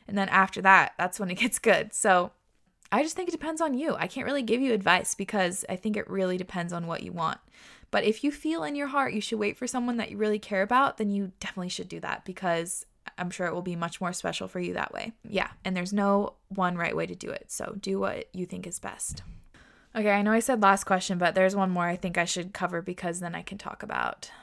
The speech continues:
vibrators, <laughs> which I think had to be in this, had to be in this episode. Okay. "Hi,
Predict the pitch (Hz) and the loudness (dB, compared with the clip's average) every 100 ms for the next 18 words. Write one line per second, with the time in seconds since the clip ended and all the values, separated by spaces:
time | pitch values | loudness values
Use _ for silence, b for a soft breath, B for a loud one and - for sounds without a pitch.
0 | - - - - - - - - - - | -20 -20 -20 -20 -20 -6 -4 -2 -4 -4
1 | 254 B B - 190 185 185 220 214 185 | -6 B B -8 -6 -4 0 4 6 6
2 | 185 202 180 180 170 - - - - - | 4 0 0 -2 -4 -4 -8 -6 -6 -4
3 | - - - - - - - B B B | -8 -10 -8 -10 -8 -8 -8 B B B
4 | B 220 202 - _ - - - 233 262 | B -2 0 -2 _ -20 -18 -6 2 4
5 | - | 2